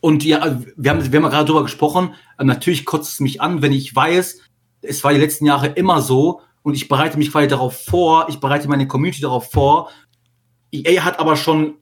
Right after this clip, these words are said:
lange in der Hinterhand geplant, das wird nicht so gemacht. Und dann kotzt mich natürlich total an, weil E A macht natürlich sehr, sehr viel, um das Coins, um, um, um das Trading komplett zu erschweren. Und das merken wir ja auch, ne? Das mer-, das merken wir auch total krass.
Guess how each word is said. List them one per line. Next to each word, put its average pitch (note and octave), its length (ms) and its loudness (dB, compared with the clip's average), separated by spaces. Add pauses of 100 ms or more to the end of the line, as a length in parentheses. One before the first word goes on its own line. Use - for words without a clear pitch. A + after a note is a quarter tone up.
(100)
lange F3 260 0
in E3+ 140 2
der D#3 80 4
Hinterhand D#3+ 320 0
geplant, D#3 400 -2
das - 180 -6
wird D#3 140 0
nicht D3 160 -6
so C3+ 100 0
gemacht. D#3 440 0 (380)
Und B2+ 140 0
dann D3+ 240 0
kotzt - 260 -4
mich C#3+ 120 -6
natürlich D3 460 0
total B2 340 -4
an, G#2+ 260 -4 (200)
weil C3 120 2
E E3 220 2
A D3+ 40 4
macht G#3 300 0
natürlich B2+ 440 -2
sehr, G3+ 240 2
sehr C#3 200 0
viel, D3 420 0 (340)
um D3 260 2
das C3+ 260 -4
Coins, A3+ 480 2
um, D3+ 220 0
um, D3 260 -2
um D3+ 80 0
das C3 180 0
Trading F3 460 0
komplett D#3 400 -2
zu - 120 -6
erschweren. D3 520 0
Und - 300 -12
das C3 200 0
merken F3+ 480 4
wir A#2+ 120 4
ja G#2+ 160 2
auch, G2+ 260 -6
ne? B2+ 80 0
Das C3 160 0
mer-, D3 160 -2
das C#3 160 -8
merken D3+ 180 0
wir D3 100 0
auch C3+ 100 -6 (180)
total B2+ 340 -2
krass. - 460 -2